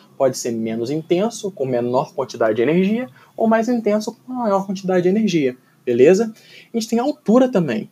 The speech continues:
Ah, o que que é a altura? A altura é relacionada basicamente com a frequência. Quanto maior a frequência, maior a altura, tá bom? Ah, e isso geralmente é, então, quanto mais alto,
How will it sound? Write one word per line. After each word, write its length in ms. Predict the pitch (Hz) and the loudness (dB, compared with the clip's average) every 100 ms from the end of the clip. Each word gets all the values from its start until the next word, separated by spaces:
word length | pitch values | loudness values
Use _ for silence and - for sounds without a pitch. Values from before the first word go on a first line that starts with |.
| _ | _
Ah, 280 | 254 285 285 | -8 -4 -2
o 40 | 190 | -2
que 140 | 269 | -4
que 80 | 302 | -4
é 60 | |
a 20 | 285 | -4
altura? 400 | 247 254 220 - | -4 -2 -4 -2
A 80 | 214 | -4
altura 300 | 226 240 233 | 2 4 4
é 20 | |
relacionada 520 | 254 240 247 226 226 | 2 0 0 0 0
basicamente 440 | 220 220 233 220 | 0 -2 0 -2
com 80 | 220 | 0
a 40 | 226 | 0
frequência. 580 | 254 254 226 208 - - _ _ | 0 0 2 2 0 -16 _ _
Quanto 260 | - 214 185 | -4 -2 -2
maior 300 | 147 120 120 | -2 0 0
a 40 | |
frequência, 560 | 156 202 202 226 240 202 | 0 -4 -2 -2 -2 -6
maior 480 | 208 220 214 214 240 | -2 2 6 6 4
a 60 | |
altura, 600 | 240 262 269 - 240 190 - _ _ _ _ _ | 0 -2 -4 2 4 4 0 _ _ _ _ _
tá 140 | 131 | -6
bom? 320 | 120 147 285 - _ _ _ _ _ _ _ _ _ - | 2 4 2 -4 _ _ _ _ _ _ _ _ _ 0
Ah, 280 | 185 185 190 | 2 4 4
e 160 | 196 | 2
isso 180 | 214 233 | 2 4
geralmente 640 | 190 214 202 185 208 - 170 | 4 4 4 4 2 4 4
é, 180 | 196 | 4
então, 400 | 233 220 180 196 196 | 2 0 0 0 -2
quanto 340 | 208 208 208 | -2 -2 0
mais 560 | 214 208 226 262 208 185 | 0 2 2 2 0 4
alto, 640 | 180 190 233 240 - 285 | 6 8 6 0 -12 -12